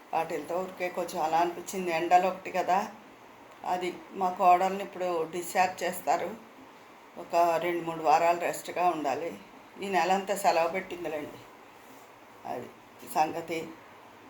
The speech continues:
మ్మ్. ఇంకా ఇంజ-, హాస్పిటల్లో ఉంటే ఇంజెక్షన్స్ చేస్తారు, ఇంకా టాబ్లెట్స్ ఇచ్చారు నొప్పిగా ఉంటే. గ్రహస్థితి బాగుండపోతే అంతేనండి. కింద ఏడాది అమ్మాయికి ఏలినాటి శని చివరికి వచ్చేసింది, అలా జరిగింది.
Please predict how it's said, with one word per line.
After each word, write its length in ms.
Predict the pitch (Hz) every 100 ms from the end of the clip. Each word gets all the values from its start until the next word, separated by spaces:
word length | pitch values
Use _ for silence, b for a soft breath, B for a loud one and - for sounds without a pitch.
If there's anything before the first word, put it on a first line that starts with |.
| - -
మ్మ్. 1040 | - 185 180 180 175 170 160 180 185 170 170 - - - - - 214
ఇంకా 220 | 220 240
ఇంజ-, 300 | 220 220 214
హాస్పిటల్లో 540 | 185 208 208 233 233 240
ఉంటే 260 | 226 240
ఇంజెక్షన్స్ 580 | 240 220 214 226 214 214
చేస్తారు, 360 | 208 208 202 190
ఇంకా 200 | 208 240
టాబ్లెట్స్ 540 | 240 202 190 190 -
ఇచ్చారు 400 | 202 - 170 165
నొప్పిగా 380 | 143 - - 139
ఉంటే. 260 | 123 - - - - - B B B B - -
గ్రహస్థితి 540 | 202 202 - 247 240
బాగుండపోతే 680 | 226 214 214 214 220 226 220
అంతేనండి. 560 | 214 190 208 196 180 208
కింద 260 | - 196 185
ఏడాది 480 | - 185 185 185
అమ్మాయికి 440 | 196 180 180 185 185
ఏలినాటి 420 | 175 185 190 190
శని 360 | 214 196 185 185 - - B B -
చివరికి 300 | - 196 202
వచ్చేసింది, 500 | 196 - - 170 - -
అలా 240 | 185 170 175
జరిగింది. 680 | 160 156 165 - 160 170